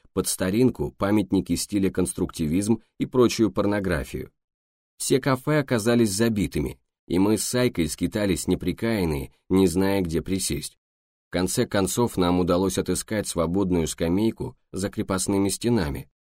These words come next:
остальные были заняты такими же, как мы, влюбленными парочками, и одна как раз убралась перед нашим приходом. Стоило нам сесть, как Сайку прорвало, ее всю дорогу распирало, она всячески намекала мне, что нашла нечто захватывающее,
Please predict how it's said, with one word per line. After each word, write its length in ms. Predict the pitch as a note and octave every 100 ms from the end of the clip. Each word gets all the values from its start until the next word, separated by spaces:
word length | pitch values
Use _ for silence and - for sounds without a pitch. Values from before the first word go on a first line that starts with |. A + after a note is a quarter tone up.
| _ _
остальные 560 | - F#2+ G2 G2 A2+ G#2+
были 260 | F2+ G2+ F#2+
заняты 500 | E2+ G#2+ A2 G#2 G2
такими 400 | F#2+ - F#2 F#2
же, 140 | F2+
как 240 | G2 F#2+
мы, 260 | A2+ F2 B1+ _ _
влюбленными 720 | - G2+ F#2 G2+ F#2+ F2 E2
парочками, 680 | - A2 A2 F#2 - C#2 - _ -
и 80 | F#2+
одна 300 | F2+ F#2+ G#2+
как 180 | G#2 G2+
раз 240 | G2 -
убралась 500 | A2 G#2+ F#2+ E2+ F2+
перед 240 | - F#2+ D#2+
нашим 320 | D2+ - E2
приходом. 560 | G#2 - F#2+ - - _ _ _ _ _ -
Стоило 460 | - B2+ B2 A#2
нам 240 | A2 G#2 G2
сесть, 500 | - A#2+ B2 - - _
как 200 | G2 F#2
Сайку 380 | - A2+ G#2 G2
прорвало, 640 | G#2+ G#2+ A#2 A2 D2+ - - _ _
ее 320 | F2 F#2 G#2 F#2+
всю 160 | A#2+
дорогу 420 | G#2 G#2 A2+ E2+
распирало, 600 | E2 - G2 F#2+ D#2+ - - -
она 280 | F2+ F2+ E2+
всячески 480 | - F#2+ F#2 -
намекала 500 | F2+ E2+ E2 G#2 F#2+
мне, 180 | D#2 D2+
что 220 | D2 -
нашла 320 | D#2+ D#2+ - F2
нечто 340 | F2 - E2
захватывающее, 1040 | D#2 F2 A2+ A2+ - C#2 C2 - C2 C2+